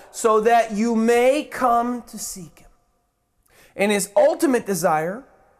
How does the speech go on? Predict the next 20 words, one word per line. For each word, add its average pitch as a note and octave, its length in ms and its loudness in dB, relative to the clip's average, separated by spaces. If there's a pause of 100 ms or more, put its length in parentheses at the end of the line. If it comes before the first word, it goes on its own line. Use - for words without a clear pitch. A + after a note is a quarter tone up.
(360)
is F3+ 220 -4
to G3 160 -4
reveal F#3+ 540 -4
himself C3+ 560 -10
to C3 200 -16
us, - 340 -20 (320)
so D#3+ 240 -6
that D#3+ 240 0
we, F3 400 -10 (500)
finish F#3+ 380 -4
off F3 240 0
here, C#3 140 -8
read D3 220 -8
verses C#3+ 340 -10
thirty-two D3 460 -8
and C#3 120 -12
thirty-three, C#3+ 500 -14
so D3 160 -16
that D3 240 -8
we, F#3+ 400 -10